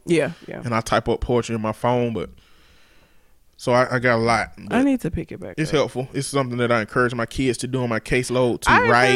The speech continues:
Speaker 1: encourage them
Speaker 2: to
Speaker 1: to do it.
Speaker 2: journal,
Speaker 1: Mm-hmm.
Speaker 2: to, you know, s-, create short stories, to journal. It's just like when,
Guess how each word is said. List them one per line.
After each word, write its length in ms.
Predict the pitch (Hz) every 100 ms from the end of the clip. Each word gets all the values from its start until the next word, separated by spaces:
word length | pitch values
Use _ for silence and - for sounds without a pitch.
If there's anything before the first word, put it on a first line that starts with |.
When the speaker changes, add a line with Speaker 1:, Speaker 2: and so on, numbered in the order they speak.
| 359
Speaker 1:
encourage 180 | 349
them 160 | 302 120
Speaker 2:
to 60 | 240
Speaker 1:
to 60 |
do 100 | 339 294
it. 100 | 117
Speaker 2:
journal, 600 | 120 123 123 127 120 123
Speaker 1:
Mm-hmm. 160 | 120 104
Speaker 2:
to, 140 | 110 123
you 520 | 107 101 98 98 104
know, 200 | 98 101
s-, 100 | - - -
create 260 | - 117 110
short 240 | - 113
stories, 720 | - 143 135 127 131 123 120
to 100 | -
journal. 400 | - 123 127 123 - - - - _ -
It's 140 | 127
just 220 | 123 120 123
like 160 | 120
when, 160 | 120